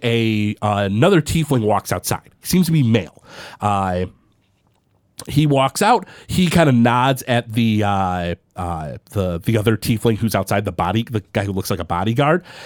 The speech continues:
and he just kind of nods. He's like, "Yeah, yeah, let's, uh, let's go." And the two of them start to walk off. Thelonious, go ahead and roll me a D twenty. If it's evens, they're heading in your direction.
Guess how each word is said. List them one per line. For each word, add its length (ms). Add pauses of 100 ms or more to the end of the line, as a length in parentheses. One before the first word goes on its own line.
(140)
and 100
he 60
just 200
kind 140
of 40
nods. 340
He's 100
like, 100
"Yeah, 320
yeah, 200
let's, 340
uh, 320
let's 160
go." 360 (760)
And 500
the 200
two 240
of 60
them 180
start 340
to 120
walk 480
off. 400 (520)
Thelonious, 440
go 100
ahead 100
and 100
roll 120
me 140
a 40
D 180
twenty. 440 (300)
If 100
it's 160
evens, 340
they're 120
heading 240
in 120
your 140
direction. 600